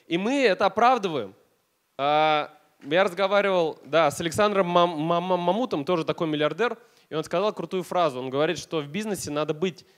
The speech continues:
как будто каждый день война, при этом сохраняя в душе полное спокойствие и мир. То есть жить в полном мире, но работать так, как будто война. Да? Но это не значит, что в напряге, это значит с полной ответственностью, как будто вы идете зимой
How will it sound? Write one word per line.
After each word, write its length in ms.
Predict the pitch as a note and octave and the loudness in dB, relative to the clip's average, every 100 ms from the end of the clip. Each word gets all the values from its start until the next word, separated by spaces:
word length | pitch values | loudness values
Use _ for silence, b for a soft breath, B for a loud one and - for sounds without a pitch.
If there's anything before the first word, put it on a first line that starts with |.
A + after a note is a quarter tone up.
| b | b
как 160 | C#3+ D3 | -8 -4
будто 200 | F#3 F#3 | -4 0
каждый 360 | F#3+ F3 D#3 | 4 2 2
день 200 | D#3 E3 | -2 0
война, 460 | D3 D3+ E3 G#3+ A#3 _ _ _ _ _ _ _ | 2 2 2 -2 -4 _ _ _ _ _ _ _
при 120 | - F3+ | -2 -2
этом 180 | F#3 | -2
сохраняя 580 | D3+ E3 D#3+ D#3 G3 F#3+ | -4 -4 0 2 2 0
в 60 | C#3 | 0
душе 260 | D3 F#3 | -4 -2
полное 320 | F3 F#3+ F#3 D3+ | 0 2 2 2
спокойствие 560 | - - F3 E3+ C#3+ | -2 0 0 0 -4
и 20 | |
мир. 280 | D3 C#3+ - _ _ _ _ _ - | -2 -2 -6 _ _ _ _ _ -12
То 80 | |
есть 80 | C3+ | -4
жить 140 | G3+ A3 | -4 2
в 60 | |
полном 300 | A#3+ A#3 A#3 | 6 6 6
мире, 300 | A#3+ A#3+ D3 | -2 -2 -2
но 240 | C3+ C4 G3+ | -2 0 2
работать 580 | E3+ E3+ B3 F#3 - | 2 0 -2 -2 -6
так, 460 | - A#3 G3+ - - _ _ _ _ _ _ | 0 2 2 -2 -12 _ _ _ _ _ _
как 180 | D3+ D3+ | -6 -4
будто 220 | G3 - | -2 -2
война. 460 | E3+ F3 F#3+ D#3 F#2+ _ _ _ _ _ _ _ | 0 0 0 -4 -6 _ _ _ _ _ _ _
Да? 320 | - D#3 G#3 - | -4 0 0 -2
Но 160 | D3 | -8
это 240 | F3+ F#3+ G#3 | -6 -4 -2
не 60 | |
значит, 220 | G3+ B3+ B3 | 4 2 2
что 100 | A#3 | 0
в 60 | |
напряге, 440 | A3+ A3+ A3+ F3 D3 | 0 0 -2 -2 -4
это 120 | D#3+ | -4
значит 340 | E3+ A3+ F3+ | -4 -4 -6
с 60 | - | -12
полной 420 | - B3+ B3 A3+ | 2 4 6 4
ответственностью, 760 | G3+ F3+ A3 G#3 F3 C#3+ - | 0 -4 -2 -2 -4 -10 -10
как 160 | C3+ D3 | -8 -4
будто 220 | G3 G3+ | -4 -2
вы 100 | F#3+ | -2
идете 240 | G3 G3+ F3 | -2 -2 -4
зимой 440 | F3 F#3+ A#3 G#3+ | -4 2 2 2